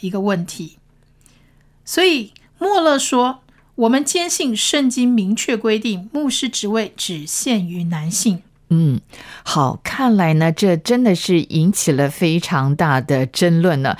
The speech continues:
Speaker 2: 甚至呢，也会影响到整个美南浸信会的团结。我们知道呢，后面还发生了连锁效应呢。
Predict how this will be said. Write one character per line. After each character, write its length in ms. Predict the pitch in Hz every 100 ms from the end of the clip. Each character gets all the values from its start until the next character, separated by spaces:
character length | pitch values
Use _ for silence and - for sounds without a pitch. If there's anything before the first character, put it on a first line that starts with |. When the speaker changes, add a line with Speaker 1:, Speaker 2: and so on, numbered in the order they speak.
| - -
Speaker 2:
甚 200 | - 220
至 180 | 180 190
呢， 180 | 151 147
也 200 | - 139
会 340 | 131 170 147 -
影 280 | 151 151 226
响 400 | - - 139 120
到 260 | 170 139 135
整 320 | - 143 131
个 300 | 151 139 -
美 180 | 151 131
南 260 | 139 135
浸 280 | 151 - 160
信 240 | - 165 147
会 260 | 185 151
的 200 | 127 120 -
团 400 | - 135 120 165
结。 360 | - 143 127 - - _ -
我 120 | 196
们 100 | 208
知 160 | 202
道 220 | 254 262 226
呢， 280 | 190 180 - _
后 240 | - 349
面 180 | 285 202
还 220 | - 147
发 240 | 147 180
生 220 | 180 196 185
了 200 | 160 113
连 280 | 165 156 170
锁 220 | - 127
效 240 | - 151
应 240 | 139 160 127
呢。 140 | 104